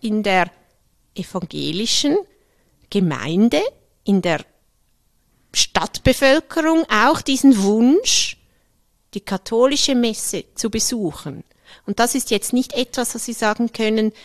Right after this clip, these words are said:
das sind Menschen, die haben vor der Reformation das als normal gesehen und dann wurde es ihnen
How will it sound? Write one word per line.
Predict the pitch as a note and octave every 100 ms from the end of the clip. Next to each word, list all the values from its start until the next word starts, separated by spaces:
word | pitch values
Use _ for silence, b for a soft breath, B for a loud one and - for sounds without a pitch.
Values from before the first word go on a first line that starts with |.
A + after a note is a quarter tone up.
| B B -
das | G3+ - -
sind | A#3 A3+ A3+ G#3+
Menschen, | G3 G3 A3+ B3 B3 A#3 A3+
die | G#3+ G#3+ A3 -
haben | F#3+ F#3 G3+ F#3+
vor | F#3 G3
der | G#3+ G#3
Reformation | G#3 A3 G#3+ - - G3+ G#3+ A3 A3 G#3+ F#3+ F#3+ G3+
das | F3+ G3+ - -
als | G3 F#3+ G3+
normal | G3 F#3+ G#3 A3 B3 C4
gesehen | B3+ A#3+ A3+ B3 A#3+
und | A3 -
dann | G#3 A3 A3
wurde | A#3 A#3+
es | A3+ A#3+
ihnen | G#3+ A3 A3+